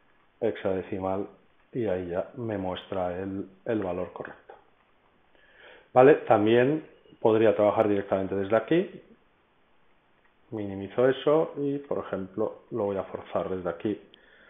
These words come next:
un uno y veo que en mi pantalla,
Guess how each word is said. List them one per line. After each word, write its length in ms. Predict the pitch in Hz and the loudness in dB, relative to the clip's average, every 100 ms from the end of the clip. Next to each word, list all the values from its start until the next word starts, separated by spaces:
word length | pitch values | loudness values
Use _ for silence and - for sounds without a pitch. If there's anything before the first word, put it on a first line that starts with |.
| - _ _ _ _ _ _ | -20 _ _ _ _ _ _
un 200 | - 127 | -4 0
uno 480 | 147 147 156 - - - - - _ _ _ _ - | 2 4 2 0 -16 -16 -16 -16 _ _ _ _ 0
y 160 | 147 | 2
veo 420 | 127 123 113 113 - - | 6 8 8 6 2 0
que 460 | 107 104 98 - - | 2 2 0 -4 -4
en 420 | 107 107 107 110 | -2 -2 -2 -2
mi 200 | 110 107 | -2 -4
pantalla, 720 | - 98 101 110 107 117 127 | -2 -4 -2 -2 2 0 -2